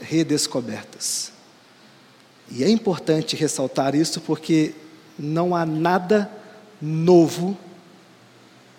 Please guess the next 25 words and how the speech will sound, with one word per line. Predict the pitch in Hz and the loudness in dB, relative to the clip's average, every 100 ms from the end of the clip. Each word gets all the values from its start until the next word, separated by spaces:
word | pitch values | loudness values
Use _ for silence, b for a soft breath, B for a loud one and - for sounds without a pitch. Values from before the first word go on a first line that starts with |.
| - - | -20 -12
nas | 135 135 135 143 139 | -8 -4 -2 0 0
Escrituras, | 139 - 135 - 156 196 214 160 135 | -2 -4 -6 -2 2 4 4 4 2
ou | 147 | 0
na | 143 | 0
interpretação, | 147 151 147 147 143 135 - 160 160 226 B B B - | -2 -2 -2 -2 -2 -2 -2 2 2 2 B B B 2
ou | 165 170 | 4 4
no | 160 | 2
relacionamento | 160 151 - 147 139 139 | 2 2 2 -2 -2 -4
com | 143 | -4
as | 131 | -4
Escrituras. | - - 120 104 - - - - - - - - - - - - - - - - - _ _ - - 123 135 139 143 185 - - - - - _ - | -4 -8 -10 -10 -10 -12 -12 -20 -20 -20 -20 -20 -20 -20 -20 -20 -20 -20 -20 -20 -20 _ _ -20 -20 -16 -14 -14 -14 -16 -20 -20 -20 -20 -20 _ -6
Desconfie | - - 226 226 202 170 | -2 0 0 0 0 0
se | 165 | 0
alguém | 156 | -2
chegar | 160 139 151 147 | 0 2 2 2
pra | |
você | 143 139 - | 0 -2 -2
e | |
falar: | 147 139 | -4 -6
"Nossa, | 139 185 202 180 - 135 - | -4 -2 -2 -2 -2 -4 -6
eu | 165 | -12
tenho | - 202 202 196 | -2 4 6 6
uma | 180 | 4
nova | 170 196 214 208 | 4 6 6 4
interpretação | 185 190 175 185 185 170 - 190 190 | 2 0 0 -2 0 -2 2 4 4